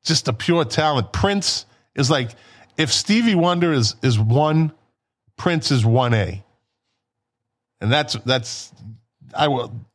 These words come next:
I'll argue that to the, to the day Prince dies. I mean, I'm sorry.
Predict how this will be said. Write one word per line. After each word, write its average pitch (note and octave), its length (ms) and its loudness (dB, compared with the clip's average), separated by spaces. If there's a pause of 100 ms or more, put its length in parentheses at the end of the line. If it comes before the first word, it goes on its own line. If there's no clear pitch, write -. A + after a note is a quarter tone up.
(120)
I'll C#3 240 0
argue D#3+ 400 4
that C#3+ 440 0
to C#3 100 -4
the, B2+ 120 2 (120)
to C3 120 -2
the B2 100 0
day C3 520 0 (420)
Prince C3+ 300 0
dies. A#2+ 340 0
I C3 120 2
mean, A#2+ 280 4
I'm A#2 140 2
sorry. - 360 -10